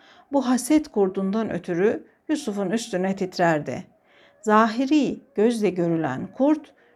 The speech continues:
Yusuf'un etrafında dönüp dolaşmadı. Fakat kardeşlerinin hasedi,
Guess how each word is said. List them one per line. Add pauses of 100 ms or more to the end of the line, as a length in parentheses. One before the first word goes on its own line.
(100)
Yusuf'un
etrafında
dönüp
dolaşmadı. (320)
Fakat (340)
kardeşlerinin
hasedi,